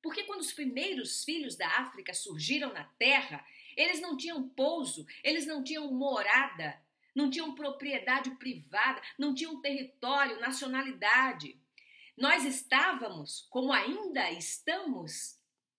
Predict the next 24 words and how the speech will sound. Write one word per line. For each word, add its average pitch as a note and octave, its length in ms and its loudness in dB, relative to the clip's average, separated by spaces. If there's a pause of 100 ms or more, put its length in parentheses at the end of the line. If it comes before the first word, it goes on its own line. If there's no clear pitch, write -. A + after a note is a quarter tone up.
(140)
de C#4+ 100 -6
passagem C4 800 -6
por F3 140 -18
aqui. G3 420 -14 (1120)
Então, F#4+ 300 0
gente, A3+ 400 -4 (120)
abram F4+ 380 2
caminhos, D4+ 1000 -2 (320)
derrubem F4 640 0
os E4 140 -2
preconceitos, D4 1200 -2 (180)
porque - 560 0 (160)
melhor D4+ 500 4
que D#4+ 100 -6
os D4 240 -2
muros B3 640 -4 (160)
que C4+ 120 2
nos C#4 160 4
segregam F#3 760 0 (420)
são C4+ 240 -2
as C#4 240 0
pontes A#3+ 840 -4 (200)
que - 140 -12
nos A#3 340 -8